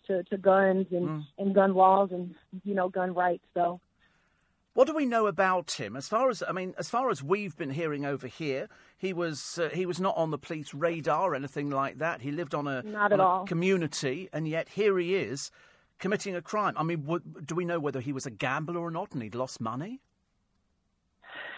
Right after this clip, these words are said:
Speaker 1: That's not confirmed. It's not confirmed that he's a gambler, and, and police are actually telling us that they're still looking for a motive. They haven't released exactly why. I mean, what would make someone do this? I believe the quote that the sheriff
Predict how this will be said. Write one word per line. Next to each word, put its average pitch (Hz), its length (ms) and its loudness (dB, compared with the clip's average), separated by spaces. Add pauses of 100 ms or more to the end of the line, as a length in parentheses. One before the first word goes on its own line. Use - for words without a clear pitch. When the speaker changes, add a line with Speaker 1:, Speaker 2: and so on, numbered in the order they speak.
(500)
Speaker 1:
That's 247 320 6
not 294 200 6
confirmed. 214 600 0 (480)
It's 226 140 2
not 247 200 2
confirmed 262 300 2
that 247 80 2
he's 233 160 0
a 226 60 -2
gambler, 240 440 2
and, 214 180 2
and 214 120 0
police 240 340 0
are 220 60 6
actually 220 420 2
telling 214 280 2
us 214 120 4
that 196 100 -4
they're 202 200 -2
still 214 200 2
looking 208 380 2
for 196 120 6
a 180 60 2
motive. 190 400 4 (380)
They 214 80 8
haven't 233 300 6
released 214 420 4
exactly 196 520 0
why. 202 400 4 (120)
I - 40 0
mean, 214 200 2 (360)
what 220 380 6
would 214 180 4
make 214 300 4 (100)
someone 208 240 2
do 220 200 0
this? 214 160 6
I 196 100 6
believe 202 320 2
the 196 80 2
quote 220 400 6
that 190 200 4
the 190 60 -12 (180)
sheriff 208 300 4